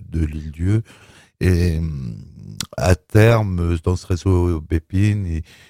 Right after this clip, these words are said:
il souhaiterait avoir, euh, voilà, d'autres, euh, d'autres types de, de détection sur d'autres virus à, à l'avenir et puis être en ordre de marche plus,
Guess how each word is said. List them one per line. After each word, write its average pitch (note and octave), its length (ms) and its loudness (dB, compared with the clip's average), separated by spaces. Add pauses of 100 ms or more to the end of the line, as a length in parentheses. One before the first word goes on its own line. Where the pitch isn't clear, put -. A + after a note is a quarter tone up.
(140)
il D#2+ 100 -8
souhaiterait G2 640 2
avoir, E2+ 520 0
euh, C#2+ 640 -2 (140)
voilà, E2+ 240 2
d'autres, - 440 -4
euh, D#2 320 0 (360)
d'autres - 260 2
types - 280 -4
de, D#2 580 2 (100)
de E2+ 100 0
détection F2+ 720 0
sur - 200 -6
d'autres E2 220 0
virus F2+ 460 0
à, D2 280 -2
à E2 60 2
l'avenir F2 580 0
et D#2+ 80 0
puis E2+ 360 -2
être E2+ 460 -2
en E2+ 100 0
ordre D#2+ 200 -2
de E2+ 100 2
marche F#2 300 0
plus, - 140 -10